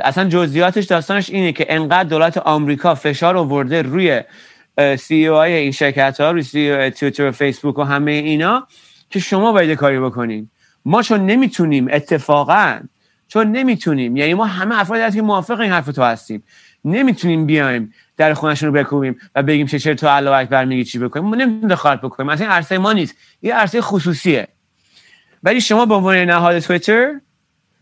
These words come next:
از پلتفرمتون داره استفاده می‌شه که این اتفاقا بیفته که دخالت کنن تو انتخابات آمریکا. حالا دفعه قبل انتخابات آمریکا دخالت کردن بود، این دفعه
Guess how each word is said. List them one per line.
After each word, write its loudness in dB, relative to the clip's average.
از -2
پلتفرمتون 0
داره 2
استفاده 0
می‌شه 0
که 2
این 0
اتفاقا 2
بیفته 2
که -2
دخالت 2
کنن 0
تو -2
انتخابات 0
آمریکا. 0
حالا 0
دفعه 2
قبل 0
انتخابات -2
آمریکا 0
دخالت 2
کردن 0
بود، -2
این 2
دفعه 4